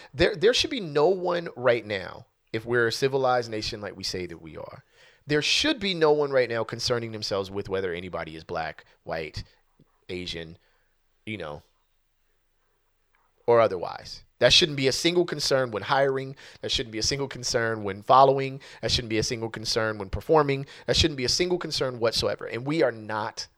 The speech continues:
there as a country. We're not mature as a country. We're not mature enough as a people. And maybe we never will be. Maybe it's, maybe it's humanity that will keep us, uh, always in this position of stupidity. But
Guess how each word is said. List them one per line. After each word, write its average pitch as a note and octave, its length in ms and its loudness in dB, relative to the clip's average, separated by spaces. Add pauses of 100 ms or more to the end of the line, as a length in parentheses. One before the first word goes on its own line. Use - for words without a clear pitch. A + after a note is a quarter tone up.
(120)
there F2 460 -4
as E2 180 -10
a E2 140 -10
country. E2 500 -10
We're G2 120 -4
not G2+ 200 -6
mature A#2 420 -2
as G2+ 140 -2
a G#2 40 -16
country. G2 440 -10 (360)
We're A2+ 80 -2
not G#2+ 120 0
mature A#2+ 220 -2
enough A2 220 -2
as F#2 100 -2
a F2 60 -12
people. B2 340 -2
And B2 60 -2
maybe F#3 220 6
we F#3+ 100 -8
never F3+ 240 0
will A2+ 160 -4
be. G2+ 100 -14
Maybe A#2 240 -2
it's, - 180 -10
maybe B2+ 200 -6
it's - 100 -6
humanity A#2 600 -8 (340)
that G2 340 -2
will G#2 180 -4
keep - 300 -8
us, - 380 2 (320)
uh, F#2 220 -2
always G#2 500 2
in F#2+ 80 -16
this F#2+ 100 -12
position F#2+ 400 -10
of E2+ 80 -12
stupidity. - 500 -12 (200)
But B2 320 4